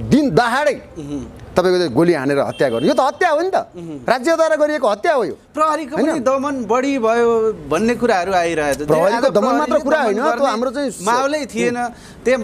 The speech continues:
Speaker 2: प्रहरीबाटै पहिला दमन
Speaker 1: नियोजित
Speaker 2: भयो
Speaker 1: हो यो।
Speaker 2: भन्ने कुरा
Speaker 1: होइन,
Speaker 2: आइरहेछ।
Speaker 1: यो नियोजित हो। किन नियोजित हो भन्नुहुन्छ भने प्रकाशवालाको कुरा गरेँ मैले, प्रकाशवालालाई गाडीभित्र हालेर तपाईँको चाहिँ जलाएको त होइन नि त,
Speaker 2: अहँ।
Speaker 1: होइन? हाम्रा केटाहरू जुन युवाहरू छन् आक्रोशमा थिए, तर यति पनि आक्रोशित थिएनन् कि उनीहरूले तपाईँको चाहिँ मान्छे मार्नु हुँदैन भन्ने उनीहरूलाई थाहा थियो।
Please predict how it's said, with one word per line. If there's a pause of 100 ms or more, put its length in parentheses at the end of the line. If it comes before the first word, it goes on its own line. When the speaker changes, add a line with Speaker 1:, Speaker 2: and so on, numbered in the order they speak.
(120)
Speaker 2:
प्रहरीबाटै
पहिला
दमन
Speaker 1:
नियोजित
Speaker 2:
भयो
Speaker 1:
हो
यो।
Speaker 2:
भन्ने
कुरा
Speaker 1:
होइन,
Speaker 2:
आइरहेछ।
Speaker 1:
यो
नियोजित
हो।
किन
नियोजित
हो
भन्नुहुन्छ
भने
प्रकाशवालाको
कुरा
गरेँ
मैले,
प्रकाशवालालाई
गाडीभित्र
हालेर
तपाईँको
चाहिँ
जलाएको
त
होइन
नि
त, (280)
Speaker 2:
अहँ।
Speaker 1:
होइन? (400)
हाम्रा
केटाहरू
जुन
युवाहरू
छन् (120)
आक्रोशमा
थिए, (260)
तर
यति
पनि
आक्रोशित (160)
थिएनन्
कि
उनीहरूले
तपाईँको
चाहिँ
मान्छे
मार्नु
हुँदैन
भन्ने
उनीहरूलाई
थाहा
थियो।